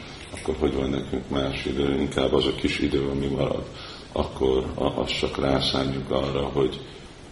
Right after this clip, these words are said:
legyünk Krishna tudatos, és amikor igazából Krishna tudatos leszünk, akkor van ez a lehetőség, hogyha igazából, eh, érdekli a Krishna tudatos,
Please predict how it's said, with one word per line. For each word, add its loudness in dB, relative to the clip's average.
legyünk 8
Krishna 6
tudatos, 6
és 2
amikor 6
igazából 4
Krishna 2
tudatos 0
leszünk, 0
akkor 6
van 6
ez 2
a 2
lehetőség, 4
hogyha 0
igazából, 0
eh, 2
érdekli 4
a 2
Krishna 2
tudatos, 0